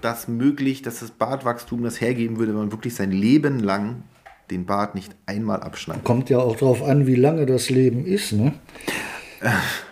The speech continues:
Speaker 1: ja.
Speaker 2: Aber das ist ganz schön.
Speaker 1: Ja, das stimmt, das stimmt.
Speaker 2: Das ist, äh, gut zu wissen auf jeden
Speaker 1: Gut,
Speaker 2: Fall.
Speaker 1: ich denke auch. Ich denke, jeder, du, ich und die Zuhörer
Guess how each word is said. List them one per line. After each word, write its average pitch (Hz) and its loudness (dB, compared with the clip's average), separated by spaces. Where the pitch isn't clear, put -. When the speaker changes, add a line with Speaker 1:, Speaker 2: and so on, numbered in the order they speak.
Speaker 1:
ja. 147 -2
Speaker 2:
Aber 92 0
das 139 0
ist - -18
ganz 127 2
schön. 185 4
Speaker 1:
Ja, - -2
das 117 -8
stimmt, 120 -10
das - -12
stimmt. 107 -6
Speaker 2:
Das 101 0
ist, - -2
äh, 165 0
gut 202 4
zu 196 2
wissen 185 4
auf 110 0
jeden 120 -2
Speaker 1:
Gut, 147 4
Speaker 2:
Fall. 107 0
Speaker 1:
ich 156 -4
denke 202 2
auch. 175 4
Ich 120 -6
denke, 196 2
jeder, 208 2
du, 175 2
ich - -2
und 127 2
die 135 4
Zuhörer 139 2